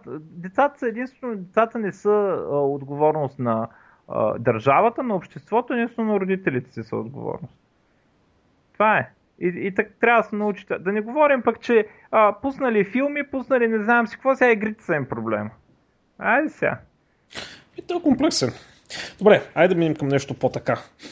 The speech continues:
Speaker 2: А, за телекомуникациите. А, гърците започнаха да си изграждат собствена мрежа в Атина, а, от радиоантени, просто се дигат антени горе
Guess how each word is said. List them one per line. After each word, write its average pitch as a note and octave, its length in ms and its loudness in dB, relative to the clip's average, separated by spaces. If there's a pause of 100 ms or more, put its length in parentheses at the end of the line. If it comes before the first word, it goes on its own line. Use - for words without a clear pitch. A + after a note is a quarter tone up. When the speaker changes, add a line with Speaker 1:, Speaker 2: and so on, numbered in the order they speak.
(220)
Speaker 2:
А, B2+ 280 4
за A#2 160 -6
телекомуникациите. C#3+ 960 0 (220)
А, B2 400 0 (200)
гърците F3 500 -2
започнаха E3+ 480 -2
да D3+ 60 2
си C#3+ 120 -6
изграждат D3+ 380 -2
собствена C#3 460 -2
мрежа A#2+ 360 0
в - 100 -10
Атина, C#3 540 -4 (140)
а, B2+ 80 0 (440)
от C3+ 240 -2
радиоантени, B2+ 720 2
просто - 260 -6
се - 120 -10
дигат B2+ 240 -4
антени A#2 340 -4
горе A2+ 200 -2